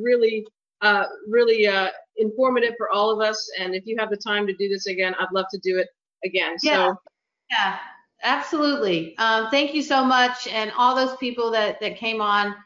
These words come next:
Speaker 2: you know, I, I do need help. I, I need a fundraiser really fast. Um, my, my main opponent is already putting signs up all through Collier County. And Collier County is the biggest swath of,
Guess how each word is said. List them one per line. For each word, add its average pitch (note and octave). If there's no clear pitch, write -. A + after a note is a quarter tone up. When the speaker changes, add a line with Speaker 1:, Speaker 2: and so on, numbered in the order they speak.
Speaker 2:
you A3+
know, G#3+
I, -
I A3
do C#4+
need C4
help. G#3+
I, F#3+
I G#3
need A#3+
a A3+
fundraiser A#3+
really A3
fast. G3+
Um, F3+
my, F#3
my G3
main A3
opponent G3+
is F#3+
already G3
putting F#3+
signs G3+
up G3+
all F#3
through F#3+
Collier F#3
County. F3
And F#3
Collier B3
County A#3+
is B3+
the F#3+
biggest A3
swath G3
of, F3